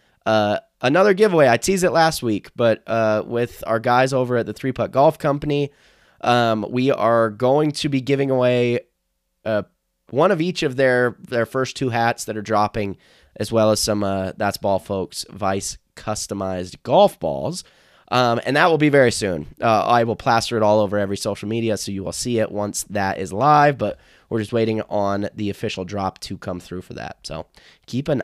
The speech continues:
eye out. Uh, I've golfed in both of the hats now, uh, actually a couple times, and I love them. I, I cannot stress this enough. It is the lightest, most comfortable. It's that, like, sweat wicking material.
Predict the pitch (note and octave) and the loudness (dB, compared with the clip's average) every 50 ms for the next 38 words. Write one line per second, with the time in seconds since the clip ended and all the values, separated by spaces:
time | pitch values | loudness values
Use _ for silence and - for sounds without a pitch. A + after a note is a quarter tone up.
0 | - - F#2+ A2 A#2+ C3 C#3 D3+ D3+ - _ - A#2 A#2 G2 E2 - - - - | -4 -4 0 2 2 4 4 2 0 -2 _ 2 2 2 2 0 -4 -10 -14 -18
1 | - _ _ - A2 G#2+ G2+ G2+ G2+ G2 F#2 - - G#2 G2+ G2 - A#2 A2+ B2 | -18 _ _ -2 0 0 0 0 -2 -2 -4 -6 -6 -8 -8 -2 0 2 4 4
2 | C#3 C#3 - - - - B2+ A#2 A2 G#2+ A2 A2 - - _ _ _ _ _ _ | 2 2 -2 -8 -8 -4 -2 -2 -2 -2 -4 -6 -6 -10 _ _ _ _ _ _
3 | _ - C3 F3 A3 A3 E3 A#2 G#2 A2 A2+ G#2+ F#2+ F#2+ - - - G2 G2 F#2 | _ 4 6 6 6 4 2 -2 -4 -4 -4 -4 -4 -4 -4 -8 -8 -8 -6 -6
4 | F2+ A2 D#3 F3 _ _ _ - G2+ G2+ G#2 G2+ G2 - - G#2+ B2+ - - G#2 | -6 -8 -8 -10 _ _ _ -6 -4 -4 -4 -4 -6 -4 -4 -4 -4 -4 -6 -6
5 | G2+ - - - - C#3 - - - E2 E2 E2+ A2+ E3 - - _ _ _ _ | -4 -4 -4 -2 -2 -2 -4 -4 -6 -6 -6 -6 -8 -10 -12 -14 _ _ _ _
6 | _ _ _ _ _ - A2 B2 C#3 C#3+ D3 D#3 D#3+ D3+ D#3+ F3+ F3+ D3 A2 G2 | _ _ _ _ _ 2 4 4 6 6 6 6 6 6 6 4 4 2 -4 -6
7 | F2 E2 - - _ _ _ _ _ _ - G#2 B2 B2 A#2 - A#2 A#2 - - | -8 -10 -14 -18 _ _ _ _ _ _ -2 0 2 2 2 0 -2 -2 -2 -2
8 | - D#3 D#3 E3 D#3 D3 D3 D3 - - - D3 C#3+ C#3 - C3+ C3+ - B2+ C3+ | 0 0 2 2 2 2 0 0 -2 -2 0 0 0 0 -2 -4 -6 -4 -2 -2
9 | D3 D3 G#2+ - - _ _ _ - F#2 - - B2+ C3 B2 G#2+ G2 G#2+ G2 G2 | 0 -2 -2 -4 -8 _ _ _ -20 -10 -4 -2 0 0 0 -2 -4 -6 -4 -2
10 | G2+ G#2 A#2+ D3 F3 G3 G#3 G3 - - - _ _ _ _ _ _ - A2+ A2 | 0 0 2 2 2 0 0 -2 -4 -6 -10 _ _ _ _ _ _ -6 -4 -4
11 | - - - F3 E3+ F#3+ - - F3+ F3 F#3 F3+ E3 D3 - - D3 C3+ - B2 | -4 -4 0 0 0 0 -2 -2 0 2 4 4 2 2 2 2 2 4 2 2
12 | A#2 D3+ - - - - C#3+ D3+ E3 - - E3+ E3+ - E3+ E3 E3 D#3+ D#3 - | 0 -2 -4 -8 -2 2 4 4 4 4 2 0 0 0 -2 -2 -2 -2 -4 -4
13 | - D#3+ D#3 D#3 D#3+ D#3+ D3+ D3+ D3 D3 C#3+ - | -4 -2 -2 0 0 0 2 2 2 0 -2 -4